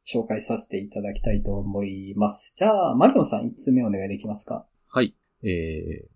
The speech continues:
Speaker 2: 無回転観覧車さんからです。作品が、えー、ブルージャイアント挙げられてます。三人の主人公がそれぞれ努力の人、生まれ持った才能の天才、リズム感を見出されたど素人という全く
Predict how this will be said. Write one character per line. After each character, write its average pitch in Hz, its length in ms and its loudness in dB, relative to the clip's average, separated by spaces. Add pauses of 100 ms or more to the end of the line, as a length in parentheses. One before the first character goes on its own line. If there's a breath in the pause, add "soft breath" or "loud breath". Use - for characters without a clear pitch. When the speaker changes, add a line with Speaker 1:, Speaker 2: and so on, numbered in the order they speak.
(180)
Speaker 2:
無 104 100 0
回 160 160 8
転 156 220 0
観 139 220 2
覧 127 140 -2
車 - 140 -4
さ - 100 -4
ん - 220 -8
か - 100 -2
ら - 200 -8
で - 100 -4
す。 - 280 -4 (300)
作 - 260 -2
品 117 220 -4
が、 113 220 4
え 78 180 0
ー、 - 20 -10
ブ 92 120 8
ル 139 100 8
ー 151 40 2
ジ 156 100 8
ャ 143 40 8
イ 104 60 4
ア 80 40 0
ン 78 40 -6
ト - 180 -12 (120)
挙 - 140 -12
げ 73 80 0
ら 67 120 -2
れ - 100 -18
て - 200 -10
ま 71 160 0
す。 - 200 -4 (520)
三 151 220 4
人 165 120 4
の 107 100 8
主 101 160 2
人 98 160 4
公 80 160 2
が 95 140 4
そ 113 120 4
れ 113 60 6
ぞ 92 140 2
れ 87 260 4 (220)
努 107 100 8
力 113 240 6
の 76 80 -2
人、 - 300 4 (160)
生 - 60 0
ま 98 160 6
れ 127 40 8
持 131 120 4
っ - 80 -10
た - 100 2
才 82 280 0
能 85 180 -2
の 101 100 2
天 78 200 -2
才、 - 220 0 (280 soft breath)
リ 95 100 4
ズ 110 80 4
ム 139 120 6
感 135 140 8
を 131 60 6
見 107 140 6
出 107 100 6
さ 107 100 4
れ 95 100 6
た 78 100 -6
ど 76 100 4
素 107 240 6
人 - 200 -2 (180)
と 135 120 8
い 110 180 6
う 85 60 -2
全 101 400 2
く - 80 -4